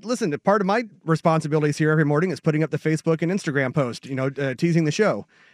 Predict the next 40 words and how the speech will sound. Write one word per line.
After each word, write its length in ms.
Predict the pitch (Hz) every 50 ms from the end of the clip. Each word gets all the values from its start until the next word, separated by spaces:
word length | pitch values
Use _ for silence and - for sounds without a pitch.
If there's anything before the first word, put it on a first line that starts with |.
| _ _ 151
And 240 | 147 143 135 135
so 160 | - - 147 139
what 100 | 151 151
do 100 | 156 156
I 100 | 156 156
try 180 | - 170 165 165
to 80 | 160
do 220 | 147 156 170 185 170
is, 80 | 127
one, 220 | 135 165 196 190 175
I 60 | 151
try 120 | - 170 151
to 60 | 143
find 160 | - 160 143
a 60 | 131
recent 380 | 120 120 175 196 - 156 113 -
picture 280 | 151 135 - 127 123
of 80 | 123 107
whoever 340 | 143 131 123 117 117 120 117
it 60 | 110
is, 220 | 113 113 131 147 -
but 460 | 143 127 - 220 160 170 196 - - - _ _ _ _ _ _ _ _ _ _ _ _ _ _ _ _ _ _ _ _ _ _ -
part 180 | 170 160 160 156
of 60 | 139
what 140 | 160 156 151
you 100 | 151 143
do 220 | 151 151 160 185
is 200 | 214 226 - -
you 100 | 139 139
also 220 | 147 160 - 175
wanna 180 | 151 151 156 151
try 180 | - 165 151 156
to 80 | 151
find 360 | - - _ 160 156 156 165
one 200 | 151 156 170 180
that 200 | 160 147 - _
frames 640 | _ _ - - - - 165 156 156 165 170 170 147 123
the 80 | 165 151
way 180 | 147 160 165 175
you're, 240 | 180 160 170 165